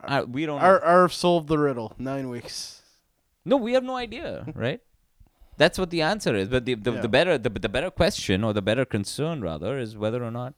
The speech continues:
Speaker 2: Does this
Speaker 1: there's enough
Speaker 2: situation
Speaker 1: support.
Speaker 2: call for an abortion?
Speaker 1: Yeah.
Speaker 2: Yeah, that, that's,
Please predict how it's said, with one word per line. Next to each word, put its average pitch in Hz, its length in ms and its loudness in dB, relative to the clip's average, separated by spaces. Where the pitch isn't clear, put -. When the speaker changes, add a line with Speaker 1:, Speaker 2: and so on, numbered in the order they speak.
Speaker 2:
Does 165 220 -4
this 175 200 -4
Speaker 1:
there's 113 200 4
enough 117 220 4
Speaker 2:
situation 151 500 2
Speaker 1:
support. 139 80 -8
Speaker 2:
call 151 240 4
for 147 120 -4
an 135 80 -2
abortion? 123 520 -8
Speaker 1:
Yeah. 117 300 -6
Speaker 2:
Yeah, 139 220 -2
that, 156 240 2
that's, 175 320 4